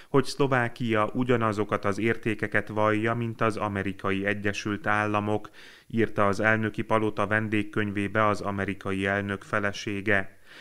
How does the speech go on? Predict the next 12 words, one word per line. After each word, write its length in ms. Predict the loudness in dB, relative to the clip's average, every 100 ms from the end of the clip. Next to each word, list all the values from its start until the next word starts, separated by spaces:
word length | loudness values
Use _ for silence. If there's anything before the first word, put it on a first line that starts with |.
| -20 -14
Jill 280 | 0 4 4
Biden 560 | 6 4 4 4 2 4
bejegyzésében 920 | 4 4 2 0 0 0 0 2 0
hangsúlyozta, 840 | 0 0 -2 -2 2 2 0 -2
hogy 260 | -2 -2 2
barátként, 880 | 4 4 4 0 -2 -4 -4 -4 -8
partnerként 1080 | 0 2 2 0 0 0 -2 -4 -4 -2 0
és 200 | 0 -2
szövetségesként 1200 | -2 -2 0 -2 -4 -6 -2 -2 -4 -6 -6 -4
is 160 | -6 -4
egyetértettek 960 | -4 -2 -2 0 0 0 -2 0 -2
abban, 460 | 0 0 2 2